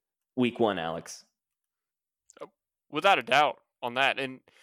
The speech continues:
Speaker 2: and I think, too, added on to how the Chiefs' loss looked better than I, I think most teams. They were without Travis Kelce
Speaker 1: Yeah.
Speaker 2: for the first time in, in a long time because that man finds a way to stay on the field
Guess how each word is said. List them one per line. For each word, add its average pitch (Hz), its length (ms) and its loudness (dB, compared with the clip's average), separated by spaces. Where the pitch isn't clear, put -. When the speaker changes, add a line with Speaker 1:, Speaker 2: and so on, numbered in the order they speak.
Speaker 2:
and 143 120 0
I 165 80 4
think, 170 200 -6
too, 151 260 -4
added 127 320 2
on 127 240 -2
to 123 220 -8
how 123 140 0
the 113 100 -10
Chiefs' - 520 -12
loss 123 440 -2
looked 123 280 -14
better 127 340 2
than 131 140 -4
I, 117 200 -4
I - 40 -12
think 123 240 -10
most 113 360 -10
teams. 147 420 -12
They 113 80 -6
were 117 100 -8
without 127 340 0
Travis 127 320 -2
Kelce 113 480 -8
Speaker 1:
Yeah. 101 160 -2
Speaker 2:
for 113 240 -12
the 123 80 -10
first 135 320 -8
time 127 260 -2
in, 117 240 -16
in 131 80 -8
a 123 60 -4
long 120 280 -6
time 113 360 -8
because 110 220 -18
that 120 180 -4
man 117 300 -8
finds 127 260 2
a 127 60 -6
way 123 180 0
to 113 60 -4
stay 120 240 -4
on 117 140 -2
the 117 80 -18
field 113 360 -14